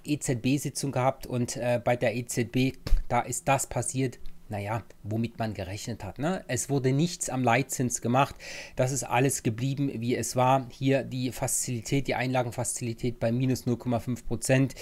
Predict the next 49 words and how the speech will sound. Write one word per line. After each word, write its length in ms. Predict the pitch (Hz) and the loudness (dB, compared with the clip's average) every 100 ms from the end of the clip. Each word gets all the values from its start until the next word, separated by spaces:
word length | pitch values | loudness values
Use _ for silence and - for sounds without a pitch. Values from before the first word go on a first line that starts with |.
| - - - - | -12 -14 -14 -2
Ähm, 360 | 117 120 120 120 | 2 2 2 0
und 180 | 120 120 | -2 -4
das 160 | - | -2
Ganze 320 | 113 113 - | -2 -2 -2
hier, 140 | 113 110 | -2 -2
die 160 | 107 | -4
Zinsentscheidung 960 | 98 139 143 131 117 110 113 131 131 117 | -4 2 2 2 -2 0 4 4 4 0
für 240 | - 127 | 0 0
den 160 | 120 113 | 2 2
Januar 400 | 104 120 117 110 | 2 2 4 2
sozusagen, 640 | - 107 95 113 107 107 95 - - | 2 -6 -2 0 0 -2 -8 -12 0
alles 280 | 120 117 - | 2 2 2
beim 200 | 117 110 | 0 2
alten 420 | 110 110 117 117 | 2 2 2 0
null 360 | 139 123 123 127 | 4 8 10 10
Prozent 680 | - 139 - 131 110 - | 6 0 2 2 2 0
an 220 | 123 135 139 | -2 -2 -2
dieser 480 | 127 107 120 139 131 | -6 -6 -2 0 0
Stelle. 460 | - - 156 160 - - | 0 8 10 10 8 6
Aber, 540 | 120 160 151 123 185 - - - - - - - - - | 10 12 12 12 10 4 -12 -12 -14 -14 -20 -20 -16 0
ähm, 380 | 127 135 135 143 | 2 4 2 0
wichtig 600 | 127 180 185 - 156 - | 4 4 6 2 2 2
ist 160 | 165 - | 0 4
ja 100 | 139 | 4
immer, 380 | 139 143 143 - | 4 2 2 -2
was 460 | 123 135 139 - - | 0 2 2 0 -2
steht 420 | - 131 - - | 0 0 0 0
denn 160 | 127 123 | 2 2
noch 160 | 127 | 0
im 180 | - 131 | -2 0
Begleittext 800 | 117 120 113 143 - 117 - - | 0 2 2 2 0 -4 -4 -2
drinne? 320 | 135 131 107 98 | 2 2 2 -2
Und 100 | 101 | -2
den 120 | 120 | 0
habe 120 | 131 | 0
ich 100 | 123 | 2
mir 80 | 139 | 6
mal 140 | 127 | 8
ausgedruckt 640 | 117 170 - 170 - 165 - | 8 8 6 4 4 0 4
hier 160 | 170 | 6
an 120 | 143 143 | 6 4
dieser 180 | 143 | 2
Stelle, 300 | 139 156 147 | 2 4 4
um 140 | 139 135 | 4 0
einfach 360 | 131 165 156 | 0 2 0
nur 100 | 160 | 2
mal 80 | 143 | 2
kurz 280 | 135 139 - | 2 -2 2
raufzugehen, 580 | 127 135 - 123 131 | 2 4 -2 0 2